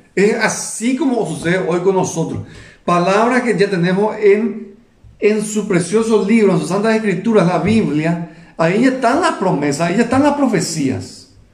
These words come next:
Luego vendrán a través de sus siervos profecías puntuales, pero lo que es el plan de Dios con nosotros, con la iglesia, ya está establecido. Y hoy tenemos que tomarnos de esas palabras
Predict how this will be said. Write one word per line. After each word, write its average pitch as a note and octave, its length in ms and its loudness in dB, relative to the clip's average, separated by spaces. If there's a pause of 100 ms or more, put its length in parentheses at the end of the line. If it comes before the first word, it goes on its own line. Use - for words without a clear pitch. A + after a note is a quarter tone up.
(800)
Luego A#3 340 4
vendrán A#3+ 720 0 (580)
a F#3 100 2
través F#3 320 2
de A#3 60 -2
sus E3+ 100 -2
siervos G#3+ 240 4
profecías F#3 460 2
puntuales, G3 640 2
pero F3 240 0 (220)
lo F3+ 180 0
que F#3 240 2
es A3 120 0
el A3 180 -2
plan G#3+ 240 0
de G#3 100 4
Dios F#3 220 4
con G3 180 0
nosotros, G#3 480 0
con G3+ 80 0
la F#3 80 0
iglesia, F3 300 2
ya E3 40 0
está G#3 260 0
establecido. A#3 760 -2 (2500)
Y E3+ 120 0
hoy G3+ 180 8
tenemos B3 400 4
que B3+ 100 0
tomarnos G3 800 2
de D#3 160 2
esas D#3+ 240 0
palabras A#2+ 680 -4